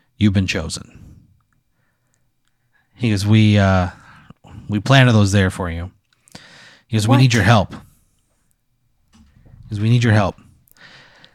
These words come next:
Speaker 1: She says, "We need you to go back to Austin, Texas, and we need you to steal a painting from a museum in Austin, Texas."
Speaker 2: No, I've already committed enough crimes.
Speaker 1: He goes, "Look,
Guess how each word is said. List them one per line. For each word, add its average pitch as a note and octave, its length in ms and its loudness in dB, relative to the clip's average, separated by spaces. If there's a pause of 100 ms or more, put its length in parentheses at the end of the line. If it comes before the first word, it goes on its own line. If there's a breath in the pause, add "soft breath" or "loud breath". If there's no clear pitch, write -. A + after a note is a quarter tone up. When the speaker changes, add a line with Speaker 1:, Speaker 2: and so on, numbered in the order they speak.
Speaker 1:
She A#2 120 -4
says, A2+ 160 4
"We A2+ 180 2
need A#2+ 200 4
you C#3 80 6
to A2+ 100 6
go A#2 240 6
back G#2+ 500 2
to A2+ 100 -4
Austin, G2+ 320 0
Texas, G2+ 640 -4
and G2 100 -6
we G#2 60 0
need G#2+ 160 2
you G#2 60 -2
to G2+ 140 0
steal A2+ 720 2
a G2 80 -10
painting G2+ 560 -4 (500)
from G#2+ 100 0
a G2+ 60 2
museum G2+ 480 0
in F#2+ 80 -2
Austin, F#2 360 -4
Texas." - 540 -14 (1300 loud breath)
Speaker 2:
No, C#4 560 0
I've G#3 220 -2
already A#3+ 440 -2
committed D#4 540 0
enough B3+ 440 0
crimes. D4 840 0
Speaker 1:
He B2+ 80 4
goes, A2+ 160 2
"Look, C3 240 4